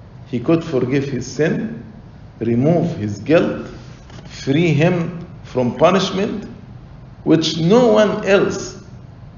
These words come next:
can do. That's why he called him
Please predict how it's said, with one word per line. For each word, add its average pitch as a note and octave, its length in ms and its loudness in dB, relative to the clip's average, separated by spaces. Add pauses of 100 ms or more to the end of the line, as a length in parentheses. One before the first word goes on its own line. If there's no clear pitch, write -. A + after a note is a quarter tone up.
(180)
can C3+ 240 2
do. A2+ 200 -2 (2500)
That's A3 260 4
why A#3 180 2
he G#3 160 2
called A#2 340 0
him E3 520 -2